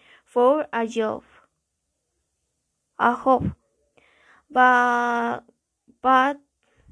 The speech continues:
back to the movies. Let's say you pitch is Sheffield, the first person you told to like your idea. So you movie up the line,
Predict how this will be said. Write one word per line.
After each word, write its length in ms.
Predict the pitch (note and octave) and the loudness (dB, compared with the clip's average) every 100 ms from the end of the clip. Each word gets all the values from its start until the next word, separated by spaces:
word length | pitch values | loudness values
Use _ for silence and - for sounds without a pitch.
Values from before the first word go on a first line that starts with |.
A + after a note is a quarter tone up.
| - _ _ _ | -20 _ _ _
back 380 | A3+ A#3+ A#3 B3 - - | -2 0 0 -2 -10 -10
to 340 | B3 A#3+ A#3 | -6 -2 -2
the 160 | A3+ A#3 | 0 0
movies. 720 | A#3 B3 C4 A3+ C4 - - _ _ _ _ _ _ - | 0 2 0 0 -4 -8 -20 _ _ _ _ _ _ -4
Let's 380 | A#3+ B3 A#3+ - | 0 0 0 -8
say 340 | - B3 B3 | -4 0 0
you 360 | A#3+ A3 A#3 A#3 | 0 -2 -6 -6
pitch 400 | - C4+ C4 C4+ - | -4 -2 -2 -6 -10
is 160 | A#3 A#3 | -12 -12
Sheffield, 680 | - C#4 C4+ A#3 C4 D4+ _ _ _ _ | -8 -6 -4 0 0 -2 _ _ _ _
the 100 | A3+ | -8
first 560 | A#3 A#3+ A#3+ B3 - - | -6 -2 -2 -2 -6 -4
person 540 | B3 A#3 A#3 A3+ A3+ | -2 -2 -4 -4 -4
you 120 | A3+ | -6
told 520 | A#3 A3 A#3 A#3+ C4 | -4 0 2 0 -2
to 80 | - | -2
like 480 | A#3 A3+ B3 C4+ - | 0 2 0 -4 -12
your 320 | G#3+ A3+ A3+ - | -8 -4 -4 -6
idea. 520 | A3 A#3 A#3 A3 - - _ _ _ _ _ _ | -8 -4 -2 -2 -6 -14 _ _ _ _ _ _
So 520 | - - B3 A#3+ A#3 | -6 2 4 4 2
you 280 | A#3 A#3+ B3+ | 0 -2 -2
movie 880 | B3+ B3+ C4 C#4 C4+ B3 C4+ F#4+ - _ _ _ _ _ _ _ _ - | -2 0 2 2 0 -2 -6 -8 -14 _ _ _ _ _ _ _ _ 0
up 400 | B3 A#3+ A#3 - | 2 0 -4 -6
the 240 | A#3 A3 | -2 0
line, 680 | A3 A3+ A#3 A#3 A#3+ C#4 | 0 -2 0 0 -4 -6